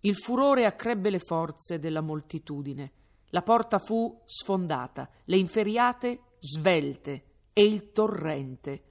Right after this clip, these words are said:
penetrò per tutti i varchi. Quelli di dentro, vedendo la mala parata, scapparono in soffitta.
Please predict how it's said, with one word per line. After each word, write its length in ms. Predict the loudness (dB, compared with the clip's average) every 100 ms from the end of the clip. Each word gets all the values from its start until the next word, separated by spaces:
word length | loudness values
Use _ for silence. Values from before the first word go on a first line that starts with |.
| _ _
penetrò 640 | 2 2 0 0 0 0
per 220 | -2 -8 -8
tutti 340 | -10 -8 -6
i 40 |
varchi. 600 | -4 -6 -8 -16 -14 -14 -14 _ _ _ _ _ _ _
Quelli 240 | -2 0
di 140 | 0 0
dentro, 680 | 0 -2 -6 -10 -10 -10 _ _
vedendo 380 | -2 0 0 0
la 120 | 0
mala 200 | 0 -2
parata, 560 | -2 -2 -2 -2 -8 -10 _
scapparono 640 | -14 -4 -2 2 2 2 -2
in 100 | -2
soffitta. 680 | -6 -6 -8 -8 -8 -12